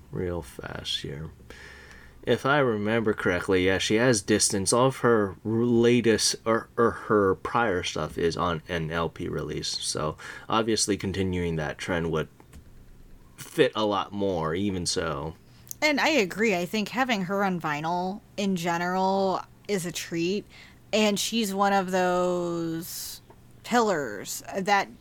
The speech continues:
Speaker 2: does deserve vinyls. I feel like there's a couple artists that fit with it. And 'cause of her style of music, too,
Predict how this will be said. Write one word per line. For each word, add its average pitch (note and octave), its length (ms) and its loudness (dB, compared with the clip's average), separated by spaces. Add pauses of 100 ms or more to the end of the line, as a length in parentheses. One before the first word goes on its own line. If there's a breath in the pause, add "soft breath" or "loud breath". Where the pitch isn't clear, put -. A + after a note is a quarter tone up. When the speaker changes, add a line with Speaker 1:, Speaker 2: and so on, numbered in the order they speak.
Speaker 2:
does C4 280 0
deserve E3 340 -8
vinyls. - 600 -8
I E3+ 160 -2
feel F3 220 -4
like F3+ 140 0
there's F#3 180 -4
a F3+ 80 -4
couple F#3+ 340 -4
artists D#3 520 -4
that - 160 -4
fit B2 200 -6
with F3 140 -2
it. F#3 100 -2
And G3 160 -4
'cause D#4 140 -2
of F4 120 4
her D#4 140 0
style F3+ 400 2
of F#3+ 80 -2
music, E3+ 320 -6
too, D3+ 460 -4